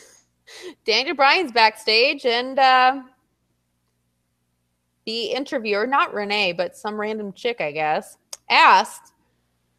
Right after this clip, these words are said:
what he thinks of the Natalya and Charlotte situation, which he says is interesting, and he has no comment. Very <laughs> diplomatic.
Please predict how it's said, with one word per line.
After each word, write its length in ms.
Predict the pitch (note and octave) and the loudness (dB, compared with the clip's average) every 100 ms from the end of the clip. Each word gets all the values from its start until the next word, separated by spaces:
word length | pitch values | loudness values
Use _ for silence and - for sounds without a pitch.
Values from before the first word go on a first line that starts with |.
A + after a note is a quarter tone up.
| _ _ - | _ _ 2
what 160 | C#4+ | 2
he 160 | F4+ E4 | 2 0
thinks 360 | E4+ D4+ - | -2 -4 -2
of 160 | C#4+ B3 | -2 -2
the 340 | C4+ C4 B3+ - | -4 -4 -6 -8
Natalya 560 | A3 A3 C#4+ G3+ G#3 A#3+ | -6 -4 2 4 4 0
and 100 | C4 | 0
Charlotte 420 | F4 F4 D#4 C4 | 2 4 4 -2
situation, 600 | C#4+ B3+ A#3+ A3+ A#3+ B3 | -8 -2 2 2 0 -6
which 180 | F#3 - | -6 -8
he 140 | G#3 | -12
says 360 | G#3+ G#3+ A#3+ B3+ | -6 -2 -2 2
is 240 | B3 C4 - | 4 4 2
interesting, 800 | E4+ G#4+ - C4 - C4+ C#4+ D#4+ | 0 0 4 2 2 0 2 0
and 100 | D#4+ | 0
he 160 | F4+ F4+ | 2 4
has 280 | E4+ E4 C#4+ | 4 4 2
no 180 | B3+ B3+ | 2 4
comment. 580 | C4 G3+ G3 F3 D#3+ - _ _ _ _ - | 2 2 2 0 -4 -10 _ _ _ _ 4
Very 280 | F4+ A#4 G#4 | 6 6 4
<laughs> 40 | |
diplomatic. 720 | G#4+ G#4+ F#4+ F#4 - - - | 0 -4 2 4 4 -2 -12